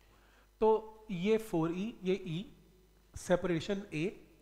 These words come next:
और ये मैंने क्यू को रख दिया। Q को कहाँ रखा? At a distance of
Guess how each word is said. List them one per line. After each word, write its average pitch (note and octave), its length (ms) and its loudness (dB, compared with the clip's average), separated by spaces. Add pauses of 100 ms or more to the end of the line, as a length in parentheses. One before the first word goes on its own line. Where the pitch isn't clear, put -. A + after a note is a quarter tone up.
(500)
और F#3+ 320 0
ये A#3+ 120 4
मैंने F#3+ 240 0
क्यू - 380 -6
को D3+ 120 -2
रख - 80 -4
दिया। - 280 -20 (840)
Q F3+ 120 0
को F3+ 120 0
कहाँ E3 240 0
रखा? F#3 600 -4
At D#3 80 -2
a E3+ 100 -4
distance D#3 440 -4
of G#3 120 4